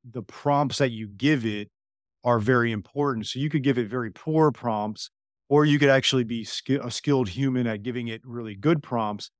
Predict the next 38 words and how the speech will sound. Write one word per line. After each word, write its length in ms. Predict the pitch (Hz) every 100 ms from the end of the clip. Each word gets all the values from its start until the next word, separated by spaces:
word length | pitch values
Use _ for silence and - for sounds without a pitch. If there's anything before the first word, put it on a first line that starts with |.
| _ _ -
and 120 | 120
it's 140 | 113
going 280 | - 135 127
to 300 | - 120 110
generate 640 | 101 123 120 113 110 110 -
a 120 | 117 - -
better 580 | 135 123 120 113 107 95 _ _ _ _ _ _
end 260 | 139 127 120
result 560 | 110 110 131 123 107 -
for 420 | - - 165 170 135
that. 340 | 110 104 110
So 320 | - 139 127
they, 280 | 120 120 123
they 160 | 120 120
talked 220 | 143 135
about, 280 | 127 120 117
like, 200 | 110 - _ _ _
you 120 | 123
might 200 | 135 135
get 200 | 123 127
these 440 | - 117 113 104 - _ _ _ _
humans 540 | 214 165 104 131 131 - _ _ _
that 300 | 117 123 123
are 280 | 120 120 120
really 400 | 131 147 135 127
good 180 | 131
at 140 | 117 -
prompting 640 | - 160 175 170 123 107
a 100 | 101
Chat 340 | - - 107 95
G 200 | 110 101
P 180 | 104
T 260 | 92 107 101
or 140 | 104
any 180 | 127 127
other 220 | 120 120
type 240 | 113 107 95
of 140 | 98